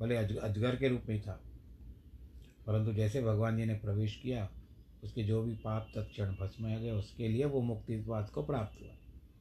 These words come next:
उस समय सृष्टि में ऐसा महोत्सव मनाया गया कि उसकी ध्वनि ब्रह्मलोक में जा पहुंची।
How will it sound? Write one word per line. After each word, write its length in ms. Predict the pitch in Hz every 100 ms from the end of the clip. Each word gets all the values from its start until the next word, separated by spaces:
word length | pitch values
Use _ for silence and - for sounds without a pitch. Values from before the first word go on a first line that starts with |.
| - - - - - - - - - - -
उस 180 | 202 -
समय 460 | 131 139 160 - - - -
सृष्टि 420 | 139 147 - 185
में 140 | 175
ऐसा 360 | - 135 - 151
महोत्सव 540 | 139 123 - 156 139
मनाया 340 | 120 117 117 110
गया 220 | 110 131
कि 200 | 127 120
उसकी 260 | 104 123
ध्वनि 560 | 101 104 123 139 143 135
ब्रह्मलोक 440 | 113 127 147 135 127
में 100 | 110
जा 160 | 104
पहुंची। 560 | 104 101 95 - -